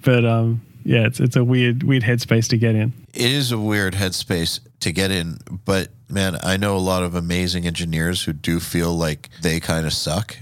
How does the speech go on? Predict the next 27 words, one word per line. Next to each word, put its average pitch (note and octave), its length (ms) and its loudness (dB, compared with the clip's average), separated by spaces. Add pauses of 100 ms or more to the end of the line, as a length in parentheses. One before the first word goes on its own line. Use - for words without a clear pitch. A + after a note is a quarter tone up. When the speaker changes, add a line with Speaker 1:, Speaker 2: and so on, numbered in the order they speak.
(200)
Speaker 2:
when D#2+ 260 -2
they C#2+ 220 -2 (180)
really, F#2 400 0
really D#2+ 480 -2
don't. D#2 380 -2 (180)
But G2+ 320 0 (240)
obviously B2 440 2
they G2 100 0
don't G2+ 200 0
think G2 200 -2
they E2 100 0
suck F2 340 -2
that G#2 240 0
bad D2 320 -2 (180)
if G#2+ 100 0
they're G#2 100 2
gonna G2 140 0
put G2 180 -2
their F#2 140 2
stuff - 260 -2
out G2 220 0
there. E2+ 300 0
Speaker 1:
<laughs> - 200 -16
Yeah, F#3 140 4 (280)
yeah, F3+ 200 4
yeah, F3 200 4
yeah. C#3+ 220 2